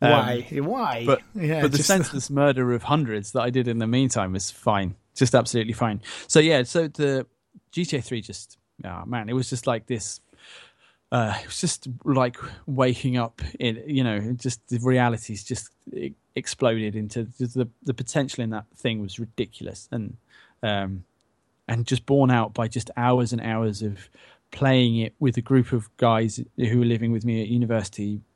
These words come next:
Speaker 1: you know, passing the pad, just doing stupid stuff, going on rampages,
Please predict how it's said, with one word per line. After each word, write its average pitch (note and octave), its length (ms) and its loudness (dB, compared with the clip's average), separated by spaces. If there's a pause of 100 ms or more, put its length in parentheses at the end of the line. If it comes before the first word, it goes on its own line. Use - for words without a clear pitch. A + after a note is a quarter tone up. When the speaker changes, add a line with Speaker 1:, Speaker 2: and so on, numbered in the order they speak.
Speaker 1:
you B2+ 80 4
know, G#2+ 140 2
passing B2 380 2
the G#2 60 -2
pad, G#2+ 440 -2
just - 180 2
doing A2+ 240 6
stupid - 440 0
stuff, G#2+ 340 4
going A#2+ 240 8
on G#2+ 140 6
rampages, G#2+ 720 2